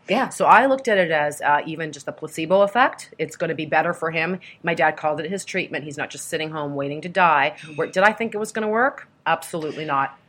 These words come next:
Speaker 1: So when did you, you started this? 'Cause I saw him, I'm trying to think, it was last February.
Speaker 2: January.
Speaker 1: You started in January. So I saw, when I saw him in February, I was really very concerned
Speaker 2: Yeah,
Speaker 1: because
Speaker 2: wasn't good.
Speaker 1: he was, uh,
Speaker 2: Gray.
Speaker 1: we had to organize,
Speaker 2: Mm-hmm.
Speaker 1: he was, yeah, he was quite gray,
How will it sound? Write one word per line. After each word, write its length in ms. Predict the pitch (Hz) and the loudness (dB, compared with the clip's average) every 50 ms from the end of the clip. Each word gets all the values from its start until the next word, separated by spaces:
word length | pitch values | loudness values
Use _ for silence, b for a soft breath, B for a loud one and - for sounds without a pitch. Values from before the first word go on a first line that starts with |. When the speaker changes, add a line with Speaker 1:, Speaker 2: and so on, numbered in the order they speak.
| _ _ | _ _
Speaker 1:
So 140 | - - 214 202 | -4 0 0 2
when 220 | 196 208 220 240 | 2 2 2 2
did 160 | 247 254 190 208 | 0 -2 -2 -4
you, 220 | 226 214 214 - - | -4 -4 -4 -6 -6
you 160 | 190 220 233 | -8 -8 -8
started 340 | 226 - 214 202 202 196 180 | -6 -6 -6 -4 -4 -6 -6
this? 140 | 190 185 - | -8 -8 -8
'Cause 140 | 190 - | -6 -4
I 100 | 175 196 | -4 -4
saw 220 | 226 - - 240 240 | -4 -6 -8 -8 -8
him, 460 | 240 - 202 185 180 180 185 185 175 - | -8 -8 -8 -6 -6 -6 -6 -8 -8 -10
I'm 140 | 165 165 160 | -12 -12 -12
trying 180 | - 175 170 | -14 -14 -14
to 60 | 170 | -12
think, 160 | - 160 151 151 | -12 -12 -12 -12
it 60 | 151 | -14
was 120 | 147 143 151 | -14 -10 -8
last 300 | 147 151 190 - - - | -8 -8 -8 -10 -10 -10
February. 180 | 175 165 - 180 165 160 | -10 -8 -4 -4 -2 -2
Speaker 2:
January. 360 | 160 147 147 143 143 135 - _ _ _ b b b b b | 0 0 0 0 0 -2 -8 _ _ _ b b b b b
Speaker 1:
You 60 | 143 | -10
started 240 | - 190 175 180 185 | -6 -4 -4 -2 -4
in 160 | 190 190 185 | -6 -6 -8
January. 320 | 180 165 151 147 131 127 127 | -8 -10 -10 -10 -12 -12 -10
So 120 | - 160 | -8 -6
I 100 | 151 175 | -6 -6
saw, 220 | 196 - 233 226 226 | -6 -6 -8 -8 -6
when 200 | 196 185 175 175 | -6 -8 -8 -8
I 80 | 196 | -8
saw 180 | 208 - 220 214 | -8 -10 -10 -10
him 140 | 196 202 196 | -10 -10 -10
in 100 | 185 180 | -10 -10
February, 560 | 185 175 165 156 165 160 156 151 151 151 151 b b b b b b b | -8 -8 -10 -8 -6 -6 -6 -4 -6 -6 -10 b b b b b b b
I 200 | - 165 165 160 | -6 -4 -4 -4
was 400 | 151 151 156 147 151 147 143 - 127 | -6 -6 -6 -4 -6 -6 -8 -14 -14
really 380 | 143 156 170 156 147 147 131 - - | -10 -8 -8 -8 -8 -10 -12 -10 -8
very 260 | 156 151 147 147 143 | -6 -6 -6 -6 -10
concerned 440 | 139 - 139 123 - 139 135 135 139 | -12 -16 -20 -18 -16 -14 -12 -10 -8
Speaker 2:
Yeah, 160 | - 147 147 | -6 -6 -6
Speaker 1:
because 180 | - 147 147 147 | -8 -6 -6 -6
Speaker 2:
wasn't 240 | 135 135 - 127 - | -6 -6 -8 -10 -10
good. 180 | 117 87 - | -10 -10 -8
Speaker 1:
he 140 | 165 190 190 | -6 -8 -6
was, 320 | 175 180 165 160 - - _ _ _ - | -4 -4 -6 -6 -8 -16 _ _ _ -6
uh, 280 | 156 147 143 143 143 127 - - - | -4 -4 -2 -4 -4 -6 -10 -12 -6
Speaker 2:
Gray. 240 | - 156 139 131 131 | 0 2 2 2 2
Speaker 1:
we 40 | |
had 120 | 151 175 175 | 2 -2 -2
to 60 | 175 | -2
organize, 460 | - 175 175 175 175 170 160 156 - - | -2 -2 -4 -4 -4 -6 -6 -6 -8 -12
Speaker 2:
Mm-hmm. 100 | - 160 | -16 -14
Speaker 1:
he 80 | 185 | -12
was, 180 | 175 175 170 - _ _ - | -10 -12 -12 -14 _ _ -12
yeah, 240 | 165 165 139 123 131 | -8 -8 -6 -6 -8
he 100 | - 160 | -10 -12
was 220 | 170 165 170 - _ _ | -12 -12 -14 -16 _ _
quite 220 | - 185 185 185 - | -8 -8 -8 -6 -6
gray, 320 | 170 160 160 160 156 | -4 -4 -4 -4 -6